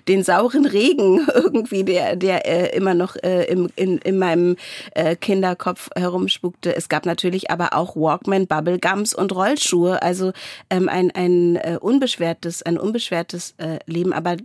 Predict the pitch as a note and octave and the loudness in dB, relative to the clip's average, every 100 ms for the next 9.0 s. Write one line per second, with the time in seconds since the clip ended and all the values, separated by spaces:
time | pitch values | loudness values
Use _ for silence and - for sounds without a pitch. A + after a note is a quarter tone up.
0 | - D3 - F3+ - F3 E3+ - _ F3+ | -14 -18 -10 -10 -4 -2 -2 -4 _ -2
1 | G#3 E4+ - - D#4 F4+ G4+ - - _ | 0 0 -2 -4 -4 -4 -10 -20 -20 _
2 | _ _ _ - G#3+ G#3+ G#3+ - F3 E3 | _ _ _ -2 -2 -2 -8 -2 0 0
3 | C#3 F3+ G3 _ G3+ F#3+ F#3+ F#3+ F#3 - | -2 -8 -12 _ -2 0 0 0 0 0
4 | F#3 F3 - F#3 G#3 - G3+ - G3+ F#3 | -2 0 0 0 -2 -2 -6 -2 0 0
5 | D#3 - F#3+ - F#3 F3+ F3+ F3+ - F3+ | 0 -2 -4 -2 -2 0 0 0 -4 -10
6 | - F3 - - D3 D#3 - - - - | -6 -6 -6 -10 -8 -8 -10 -16 -6 -2
7 | G3 G#3 G#3 G#3+ A3 - _ - G#3+ G#3 | -2 0 0 0 0 -4 _ -8 -2 0
8 | A#3 D4 - A3+ G#3+ A3+ G#3+ G#3+ - - | 0 -4 -6 -4 -2 0 -2 -2 -6 -8